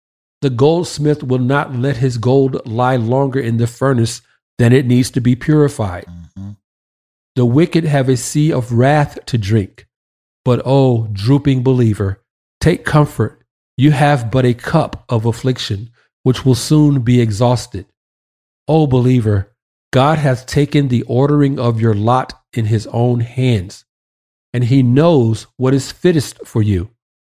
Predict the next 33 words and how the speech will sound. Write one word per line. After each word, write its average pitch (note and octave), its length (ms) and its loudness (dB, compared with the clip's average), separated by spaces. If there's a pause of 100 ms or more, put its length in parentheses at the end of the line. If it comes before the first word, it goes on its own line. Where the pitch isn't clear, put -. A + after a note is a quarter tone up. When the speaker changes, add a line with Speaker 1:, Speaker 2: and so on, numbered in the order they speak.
(500)
Speaker 1:
God C#3+ 280 0
sends D#3 460 0 (300)
great C3 500 2
and B2 160 -4
sore D3 280 2
troubles A2+ 600 -2 (320)
that B2 280 -2
you C3+ 200 4
may D3+ 180 0
have C3 360 0
the A#2+ 120 2
more A#2 300 0
experience A#2 640 -2
of B2 180 -6
God's A2 380 0 (120)
wisdom A#2 400 0
and A2 200 -2
mercy A#2 500 0 (400)
in C#3 160 4
your C#3+ 160 4
support D3 680 -2
and A2+ 140 -2
deliverance. A2+ 760 -2 (720)
It B2+ 80 -2
is A#2 180 0
very C#3+ 360 4
ordinary C#3+ 680 0
for - 260 -10
every D#3+ 380 0
man C3+ 460 -2 (640)
in A#2 160 0
great A2+ 400 2
distress B2+ 640 -2